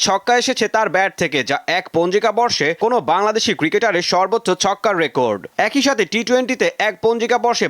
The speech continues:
বাংলাদেশের হয়ে সবচেয়ে বেশি রানও এখন তার। দুহাজার পঁচিশ সালে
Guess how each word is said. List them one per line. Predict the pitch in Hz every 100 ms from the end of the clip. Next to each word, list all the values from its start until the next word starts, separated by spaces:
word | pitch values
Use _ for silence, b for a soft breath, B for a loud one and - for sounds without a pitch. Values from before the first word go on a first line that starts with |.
| 127
বাংলাদেশের | 180 208 214 233 214
হয়ে | 208 -
সবচেয়ে | 190 - 190 107
বেশি | 170 214 135
রানও | 151 185 208
এখন | 190 190 156
তার। | 143 127 104 -
দুহাজার | 180 254 240 214
পঁচিশ | 202 208 247 254
সালে | 170